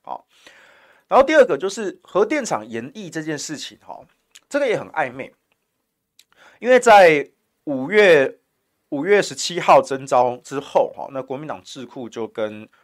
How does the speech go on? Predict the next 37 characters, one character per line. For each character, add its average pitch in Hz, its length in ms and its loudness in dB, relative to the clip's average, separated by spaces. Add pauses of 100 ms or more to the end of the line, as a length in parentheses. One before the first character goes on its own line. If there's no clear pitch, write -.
(160)
侯 127 140 -8
友 101 140 -8
宜 92 40 -16
开 107 140 -14
始 - 160 -18
对 104 200 -12
接 92 380 -16 (560)
啊， 143 80 -10
也 135 80 -4
不 139 120 -10
止 131 100 -18
智 160 240 -14
库 107 320 -14
啊， 87 160 -16
包 135 160 -2
括 139 240 -2
了 107 160 -6
党 98 180 -12
中 139 240 -6
央、 131 200 -4
党 95 180 -10
智 127 220 -12
库 123 200 -14
跟 117 240 -6
立 131 100 -16
院 120 240 -8
党 87 260 -18
团， - 200 -14 (120)
哈， - 120 -20
这 131 80 -18
个 110 220 -14
俗 113 180 -18
称 120 200 -10
三 156 200 0
方 147 220 -2
平 92 180 -20
台。 - 300 -16